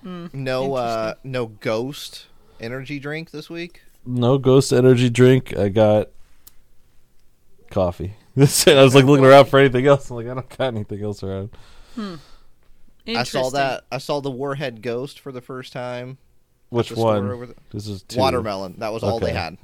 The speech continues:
Speaker 3: I haven't had the watermelon one yet. I think that's the pink one, right? That was the pink rim.
Speaker 2: Yeah.
Speaker 3: Yeah, I haven't had that one yet.
Speaker 2: What's the other one? Watermelon and cherry?
Speaker 3: S-, I think it, it's green, so sour apple probably.
Speaker 2: Oh,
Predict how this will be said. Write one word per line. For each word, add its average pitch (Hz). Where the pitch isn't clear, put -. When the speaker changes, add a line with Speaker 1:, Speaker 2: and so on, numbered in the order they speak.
Speaker 3:
I 107
haven't 123
had 120
the 107
watermelon 95
one 87
yet. 90
I 101
think 117
that's 113
the 113
pink 110
one, 90
right? 98
That 98
was 98
the 92
pink -
rim. 104
Speaker 2:
Yeah. 92
Speaker 3:
Yeah, 98
I 90
haven't 92
had 87
that 73
one 76
yet. -
Speaker 2:
What's 113
the 147
other 143
one? 151
Watermelon 131
and 110
cherry? 156
Speaker 3:
S-, -
I 107
think 123
it, 104
it's 104
green, 92
so -
sour 98
apple 90
probably. 85
Speaker 2:
Oh, 98